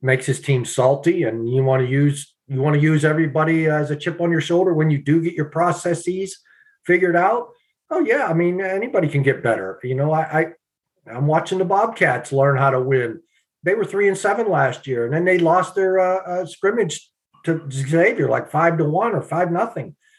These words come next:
They just get better, and teams do get better. And all of a sudden, you, the things you expect, the things that you need to help you win, you start expecting,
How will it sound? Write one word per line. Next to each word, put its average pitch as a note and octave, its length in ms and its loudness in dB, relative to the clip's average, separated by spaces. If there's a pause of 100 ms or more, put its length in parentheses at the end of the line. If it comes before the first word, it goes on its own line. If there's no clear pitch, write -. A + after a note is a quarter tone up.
(540)
They G3 120 -2
just F3+ 220 -2
get G3 200 2
better, F#3 280 4
and C3 160 -2
teams G3+ 400 -6
do F3+ 180 2
get G3+ 220 0
better. G3+ 320 2
And C#3 200 4
all D#3+ 200 2
of G3 60 0
a E3 100 -4
sudden, A3+ 300 0
you, D3+ 160 0 (240)
the C#3+ 80 2
things G3 360 0
you G3 140 2
expect, - 920 -4 (560)
the C#3+ 120 2
things C#4 260 -2
that A#3 140 -6
you D#3+ 120 2
need F3+ 480 0
to C#3 80 2
help C#3+ 260 0
you C3+ 120 0
win, C3 300 0
you C#3 100 2
start D3+ 320 2
expecting, D3 720 -4